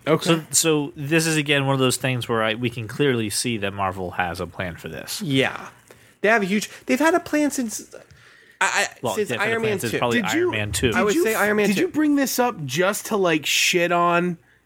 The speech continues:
Speaker 1: D C <laughs> one more time?
Speaker 2: <laughs> I feel like that's the truth, isn't it? No, and, and, and
Speaker 3: Be like, "So Marvel has a plan. D C does not."
Speaker 1: D C, you're ruining my life. Stop. No, man. Look,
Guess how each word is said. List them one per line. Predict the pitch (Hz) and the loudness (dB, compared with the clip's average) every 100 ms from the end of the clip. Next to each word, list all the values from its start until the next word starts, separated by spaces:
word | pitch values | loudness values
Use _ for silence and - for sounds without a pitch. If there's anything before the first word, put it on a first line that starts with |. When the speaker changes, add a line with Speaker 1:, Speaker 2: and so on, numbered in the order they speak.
| _ | _
Speaker 1:
D | 185 185 | 2 2
C | - 170 | 2 2
<laughs> | |
one | 175 175 208 | 2 2 2
more | 196 208 | 2 0
time? | - 202 202 208 214 | 0 2 4 2 -2
Speaker 2:
<laughs> | - | -4
I | 156 185 220 220 226 - - 233 254 226 214 | -2 0 2 2 0 0 0 2 2 2 2
feel | 269 277 | 2 2
like | 302 | 2
that's | 233 247 247 | 0 0 0
the | 226 | 0
truth, | 214 - 190 208 175 | 0 2 2 2 0
isn't | 190 208 | 0 0
it? | 226 254 - - - - - | -2 -2 -4 -8 -10 -14 -4
No, | 185 247 165 | 0 0 2
and, | 180 185 | 0 0
and, | 180 180 | 0 2
and | 180 165 - | 0 0 -2
Speaker 3:
Be | 294 | 0
like, | 285 | 0
"So | - 285 247 | 0 0 0
Marvel | 196 214 311 415 359 262 | -2 -2 0 2 2 0
has | 214 233 202 | 2 0 0
a | |
plan. | 170 214 202 139 120 104 - _ _ | -2 0 2 2 -2 -8 -16 _ _
D | 156 294 | -2 0
C | 349 302 | 0 0
does | 214 185 147 | 2 0 0
not." | 320 | 0
Speaker 1:
D | |
C, | - 370 381 | 0 2 2
you're | 302 | 2
ruining | 240 202 285 349 294 262 | 2 2 2 2 2 2
my | 226 214 | 2 2
life. | 208 233 330 196 143 - 160 | 2 2 0 0 -4 -10 -6
Stop. | - 294 294 | -2 0 0
No, | 233 330 302 | 2 2 2
man. | 170 196 247 | 2 0 2
Look, | 285 220 | 2 2